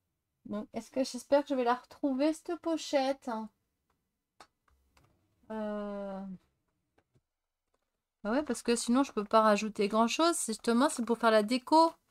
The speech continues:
Donc là, sinon, voilà, je vous montre le papier.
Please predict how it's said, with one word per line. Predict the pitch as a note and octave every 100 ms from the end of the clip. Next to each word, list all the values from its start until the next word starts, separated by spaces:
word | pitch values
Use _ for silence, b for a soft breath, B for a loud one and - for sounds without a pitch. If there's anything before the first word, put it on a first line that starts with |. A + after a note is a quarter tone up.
| _ - - _ - - - _ _ _ _ _ -
Donc | A3 A3+
là, | B3+
sinon, | B3+ A#3+ A#3+
voilà, | G#3 F#3+
je | G3
vous | G#3
montre | A3 G#3+ - A#3
le | B3
papier. | B3 G#3+